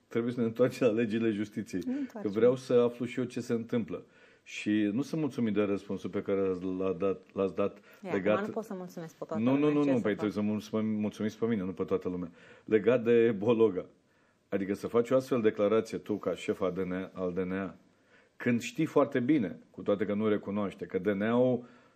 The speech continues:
Speaker 1: a făcut dosare judecătorilor, procurorilor pentru a-i șantaja,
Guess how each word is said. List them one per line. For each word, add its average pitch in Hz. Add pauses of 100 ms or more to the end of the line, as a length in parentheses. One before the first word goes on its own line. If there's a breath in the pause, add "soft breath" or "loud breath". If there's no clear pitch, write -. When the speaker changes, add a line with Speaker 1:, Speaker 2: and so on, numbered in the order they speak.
(140)
Speaker 1:
a 104
făcut 107
dosare 113 (280)
judecătorilor, 98
procurorilor 101
pentru 117
a-i 107
șantaja, 98